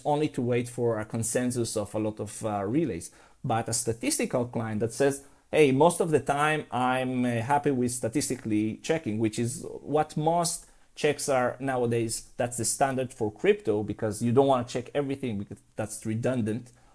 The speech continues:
Um, and then, uh, those checks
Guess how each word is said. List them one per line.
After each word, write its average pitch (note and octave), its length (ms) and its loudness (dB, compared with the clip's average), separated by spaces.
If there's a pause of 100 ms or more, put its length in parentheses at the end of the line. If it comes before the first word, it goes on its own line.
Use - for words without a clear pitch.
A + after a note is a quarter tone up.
(260)
Um, G#2+ 640 -2 (140)
and B2+ 340 0
then, A3 360 2 (180)
uh, C#3+ 640 4
those D#3 320 6
checks - 500 -2